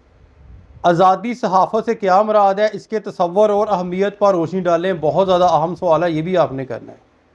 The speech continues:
पाकिस्तान में सहाफ़त के मसाइल और सहाफ़त पर दबाव तफसील से बयान करें। ये इस चैप्टर के अंदर यही दो क्वेश्चन हैं।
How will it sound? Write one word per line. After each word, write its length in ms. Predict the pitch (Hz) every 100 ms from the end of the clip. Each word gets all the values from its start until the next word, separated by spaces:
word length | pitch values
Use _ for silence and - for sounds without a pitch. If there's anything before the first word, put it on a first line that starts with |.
| _ _ _ _ _ _ _ _ _ _ _ _ -
पाकिस्तान 580 | 180 175 226 240 214 214
में 120 | 226
सहाफ़त 500 | 214 170 180 - 208 220
के 100 | 214
मसाइल 500 | 202 185 175 196 208
और 180 | 202 190
सहाफ़त 460 | - 170 156 196 196
पर 180 | 190 180
दबाव 440 | 180 160 170 165 - _ _ _ _ _ -
तफसील 360 | 196 190 208 208
से 180 | 190 180
बयान 320 | 170 147 135
करें। 380 | 131 123 117 110 _ _ _ _ - _ _ _ _ _ _ _ _ _ _ _ _ -
ये 280 | 160 190 202
इस 300 | 196 196 170
चैप्टर 320 | 180 165 175
के 60 | 175
अंदर 200 | 180 175
यही 220 | 165 190
दो 160 | 180 175
क्वेश्चन 460 | 175 160 190 185
हैं। 160 | 190